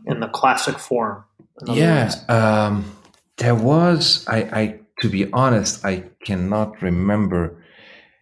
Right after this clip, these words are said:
Speaker 2: exactly which model it was,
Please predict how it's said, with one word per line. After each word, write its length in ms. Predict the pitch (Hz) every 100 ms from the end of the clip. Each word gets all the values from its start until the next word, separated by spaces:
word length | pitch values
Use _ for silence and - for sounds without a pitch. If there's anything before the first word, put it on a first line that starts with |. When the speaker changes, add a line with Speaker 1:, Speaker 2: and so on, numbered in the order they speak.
| _ _ _ -
Speaker 2:
exactly 720 | 107 87 95 104 107 107 92
which 340 | 90 101 101 87
model 380 | 92 95 90
it 140 | 85 82
was, 640 | 90 92 80 85 - -